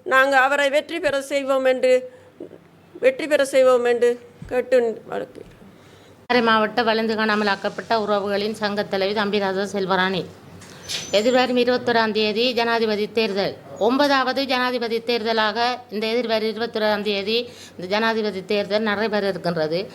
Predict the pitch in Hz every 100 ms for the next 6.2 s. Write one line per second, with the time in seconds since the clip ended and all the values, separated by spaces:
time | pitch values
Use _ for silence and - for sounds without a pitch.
0 | - - - 202 226 262 285 285 269 254
1 | 262 254 233 240 247 277 277 - - -
2 | 190 196 196 196 190 - - 202 240 277
3 | 277 269 285 226 - - 226 254 311 311
4 | 302 285 294 269 - - 214 262 262 233
5 | 220 202 180 165 - - - - - 247
6 | 254 -